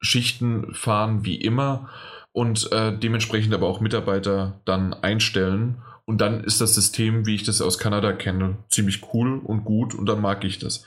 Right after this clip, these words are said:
So wie wir es hier machen, ist halt merkwürdig, aber deswegen bin ich generell trotzdem dafür, dass lange Öffnungszeiten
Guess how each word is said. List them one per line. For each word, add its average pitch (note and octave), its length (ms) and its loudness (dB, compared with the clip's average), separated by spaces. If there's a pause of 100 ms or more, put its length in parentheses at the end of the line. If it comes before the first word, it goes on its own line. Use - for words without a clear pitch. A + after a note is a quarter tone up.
(280)
So A#2 160 0
wie A2+ 320 0
wir A2+ 80 2
es A2 100 4
hier C3 160 2
machen, A#2+ 440 0
ist G#2+ 160 0
halt G#2 160 2
merkwürdig, G#2+ 760 -2
aber G#2 280 0
deswegen G#2+ 400 0
bin A#2 100 2
ich A2 160 -2
generell A2+ 440 0
trotzdem A2 360 -2
dafür, A2 480 0 (480)
dass - 300 0
lange A#2+ 320 2
Öffnungszeiten A#2 840 -2